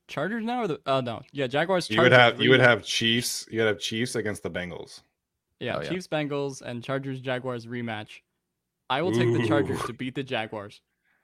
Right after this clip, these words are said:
Speaker 2: Wow.
Speaker 1: I have them going to the A F C Championship game.
Speaker 2: Wow. Did not see that one coming.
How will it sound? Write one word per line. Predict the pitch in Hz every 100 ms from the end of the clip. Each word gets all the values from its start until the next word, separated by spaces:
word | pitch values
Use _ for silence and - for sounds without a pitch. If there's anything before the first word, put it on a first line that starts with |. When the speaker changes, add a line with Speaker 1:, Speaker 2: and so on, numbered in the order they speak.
| _ _ _ _
Speaker 2:
Wow. | 90 92 110 143 151 139 120 110 98 90
Speaker 1:
I | 131
have | 135 156 160
them | 160
going | 156 147 143
to |
the | 135
A | 131 123
F |
C | 123
Championship | 113 104 107 104 -
game. | 107 - _ _ _ _ _
Speaker 2:
Wow. | 95 104 123 151 160 151 120 101 92 82 73 _ -
Did | 107
not | 110 131
see | 131 131
that | 113 123
one | 107
coming. | 98 87 85 85